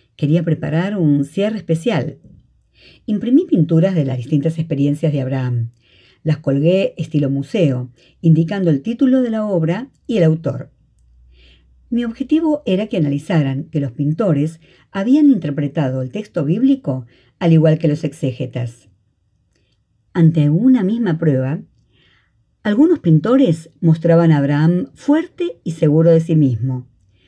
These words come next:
y otros lo pintaron flaqueando, acongojado. Los estudiantes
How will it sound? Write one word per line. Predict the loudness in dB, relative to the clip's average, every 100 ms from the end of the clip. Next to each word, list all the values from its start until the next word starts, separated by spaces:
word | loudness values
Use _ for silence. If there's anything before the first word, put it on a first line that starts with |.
| _ _
y | 0
otros | 0 -2 -6 -8 _ _ _
lo | -4
pintaron | 0 0 0 0 2 2 0 -2 -6
flaqueando, | -8 -6 -4 0 0 0 -4 -12 _ _
acongojado. | -12 -4 -2 0 -2 -2 -2 -4 -12 _ _ _ _ _ _ _ _ _ _ _
Los | -4 -2
estudiantes | -2 -2 2 2 2 -2 -8